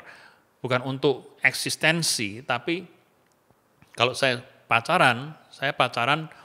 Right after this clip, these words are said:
untuk mempermuliakan Tuhan lewat hubungan ini." Sehingga kita akan menjaganya dengan baik sampai menikah, dan ketika menikah kita juga menjaga keluarga kita dengan baik sehingga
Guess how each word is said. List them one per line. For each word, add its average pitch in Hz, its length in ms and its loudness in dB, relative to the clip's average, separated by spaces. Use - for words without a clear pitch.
untuk - 920 0
mempermuliakan 143 720 0
Tuhan 131 320 -6
lewat 123 380 -2
hubungan 104 400 -8
ini." - 240 -16
Sehingga 123 500 2
kita 180 240 -4
akan 175 240 -4
menjaganya 123 500 2
dengan 127 320 -4
baik 101 320 -4
sampai 139 460 -4
menikah, 127 540 -4
dan 135 160 2
ketika 131 300 -2
menikah 151 580 2
kita 170 200 2
juga 135 300 0
menjaga 156 540 2
keluarga 165 420 0
kita 143 180 -2
dengan 123 280 -2
baik 98 240 -2
sehingga 143 600 -4